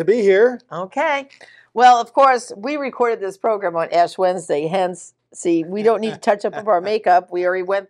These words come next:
Speaker 2: this morning and got our ashes. Uh, and of course, we wanna take people through, um, a little bit of the meaning of Lent,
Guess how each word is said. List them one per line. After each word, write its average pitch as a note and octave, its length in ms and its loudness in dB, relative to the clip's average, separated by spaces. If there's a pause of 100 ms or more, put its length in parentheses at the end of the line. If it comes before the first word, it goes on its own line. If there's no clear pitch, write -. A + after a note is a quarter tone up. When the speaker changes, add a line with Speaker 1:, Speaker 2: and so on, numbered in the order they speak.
Speaker 2:
this - 220 -20
morning G#3 420 -6
and F3+ 140 -8
got D3+ 160 -2
our E3 180 -2
ashes. E3 640 -6 (560)
Uh, G3 340 4
and A3+ 480 -2
of A3+ 140 -4
course, D#4 420 2
we C4+ 120 -10
wanna B3+ 320 -2
take C4+ 260 -8
people C4+ 360 -8
through, C4+ 420 -6
um, C4+ 400 -4 (100)
a A#3 60 -10
little A#3+ 160 -4
bit A3+ 120 -8
of A#3 120 -2
the F#3+ 80 -8
meaning B3 320 -6
of C#4+ 100 -4
Lent, C4+ 380 -6